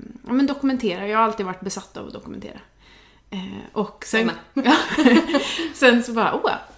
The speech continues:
Speaker 1: så kom bloggen och bara, "Det här kanske är någonting för mig." Sen, eh, när, tvåtusen nio, när jag jobbade på tidningen Glamour och skulle gifta mig, så sa min, eh, chef,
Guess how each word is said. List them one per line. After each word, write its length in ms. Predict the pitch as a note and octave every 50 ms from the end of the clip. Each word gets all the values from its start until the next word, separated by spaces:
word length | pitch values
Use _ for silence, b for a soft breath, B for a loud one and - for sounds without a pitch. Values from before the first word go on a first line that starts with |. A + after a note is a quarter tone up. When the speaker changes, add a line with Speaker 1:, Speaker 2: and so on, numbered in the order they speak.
| A#3
Speaker 1:
så 100 | - A3+
kom 220 | G3+ - A#3+ G#3+ G3+
bloggen 580 | G3+ G#3+ F#3+ E3+ E3+ F#3+ C4 C#4 B3+ G#3+ F#3+
och 140 | F3 F3 E3+
bara, 160 | F3 G3 -
"Det 100 | - G3+
här 240 | G3+ A#3+ A#3+ A#3 G#3 G3
kanske 260 | - F#3+ F3+ - G3
är 40 | G3
någonting 300 | G3 G3+ F#3+ - F#3 F#3
för 100 | - -
mig." 140 | A#3+ A#3 - - _ _ _ _ _ _ _ _ _ _ _ _ _ _ - - - -
Sen, 540 | - - - C4+ C#4 C#4 C#4 C#4 C#4 C#4 C4+ C4+ - -
eh, 420 | - A3+ A3 G#3 G3+ F#3+ F#3 F#3 F#3 - - - B B B B B B B B B B B B _ _ _ _ _ _ _ _ _ _ _ -
när, 260 | A3+ A3 G#3+ G#3 G#3
tvåtusen 460 | G#3 - A#3+ A3+ A3+ - A3 G#3+ A3+
nio, 360 | A#3+ B3 A#3 G#3 A3 A#3 B3
när 100 | A#3+ A3+
jag 140 | G#3 F3+ F3
jobbade 340 | F3+ F3+ F3 F3 E3+ E3+ F3
på 240 | E3+ - - F3 D3+
tidningen 380 | - G3 F3+ F3 F3 F3 F3
Glamour 540 | F3 F#3 F3+ G3 A3 B3+ C4 C4 C4 B3 - - _ _ _ _ _ _
och 180 | - G3 -
skulle 200 | - - - F#3
gifta 320 | F#3+ A3 A3 A3 - - F#3+
mig, 180 | A3 A#3+ A3+
så 120 | G#3+ F3 E3
sa 220 | - F3+ F3 F#3
min, 480 | F3 F3 - - - - - - - - - - -
eh, 60 | G3
chef, 520 | - - C#4 A#3 - - - - - -